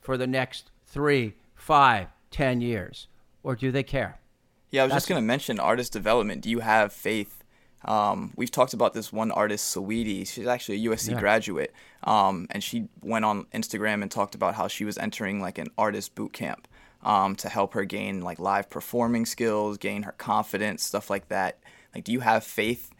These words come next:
Speaker 2: in the labels to develop these kind of viral
Speaker 1: Mm.
Speaker 2: sensations into real artists? Or, like you said, do you think they'll just continue the mentality of, "We don't care, we don't care"? 'Cause, like,
Speaker 1: I
Speaker 2: I feel like we're losing a lot of stars, like, the A-listers. We don't have too many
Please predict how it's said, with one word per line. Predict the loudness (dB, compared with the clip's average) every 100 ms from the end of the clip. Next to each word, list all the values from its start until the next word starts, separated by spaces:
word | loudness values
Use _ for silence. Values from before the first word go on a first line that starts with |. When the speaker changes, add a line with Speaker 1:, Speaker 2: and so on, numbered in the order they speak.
| -6
Speaker 2:
in | -2
the | 0
labels | 0 -2 0 -2 -2 -8
to | -6 -4 -2 -4 -6 _ _
develop | -6 0 2 2 0
these | -4 -2
kind | -2 -2
of | -2
viral | 0 4 4 4 2
Speaker 1:
Mm. | -2
Speaker 2:
sensations | -4 -4 -4 -4 -4 -4 -4
into | -4 -6 -4
real | 0 2 4
artists? | 4 2 0
Or, | 0 2
like | 2 0
you |
said, | -2 -2 -2
do | -4
you |
think | -6 -6
they'll | -6
just | -6 -6
continue | -6 -4 0 0
the | 0
mentality | -4 -2 0 2 0 -2
of, | -4 -6 _ _ _ _ _ -4
"We | 0
don't | 0 -2 -8
care, | -4 -2 0
we | -2
don't | -6 -6
care"? | -2 -2 -4 -8
'Cause, | -2 0
like, | 2
Speaker 1:
I | 0
Speaker 2:
I |
feel | 2 2
like | 2
we're | 0
losing | 2 0 0
a | 2
lot | 2
of | 2
stars, | -4 2 4 4 2 -2 -8 -10
like, | -8
the | -8 -4
A-listers. | -2 0 -2 -6 -8 -10
We | -6
don't | -6
have | 0 -2 -2
too | -6
many | -6 -6 -8